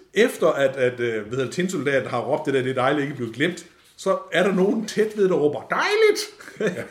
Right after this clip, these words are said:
Speaker 1: <laughs> Og det er kun tinsoldaten, der ser det. Det er en lap
Speaker 2: Ja.
Speaker 1: af det her svinelædersbetræk,
Speaker 2: Ja.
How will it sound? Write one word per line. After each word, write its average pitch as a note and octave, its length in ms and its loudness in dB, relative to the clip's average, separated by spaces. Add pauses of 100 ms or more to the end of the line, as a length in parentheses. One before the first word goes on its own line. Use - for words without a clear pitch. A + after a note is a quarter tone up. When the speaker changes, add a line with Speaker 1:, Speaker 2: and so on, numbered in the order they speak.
Speaker 1:
<laughs> - 200 -18
Og D#3 80 0
det F#3 80 2
er F3+ 40 0
kun G#3+ 160 2
tinsoldaten, G#3+ 440 0
der C3+ 80 -6
ser G3+ 280 2
det. A#2+ 100 -6
Det F#3 80 2
er G3 40 2
en F#3+ 60 0
lap E3 460 -4 (380)
Speaker 2:
Ja. G#2+ 80 -6
Speaker 1:
af C#3 60 0
det D#3 80 0
her F3+ 120 2
svinelædersbetræk, C#3+ 960 -2
Speaker 2:
Ja. - 40 -14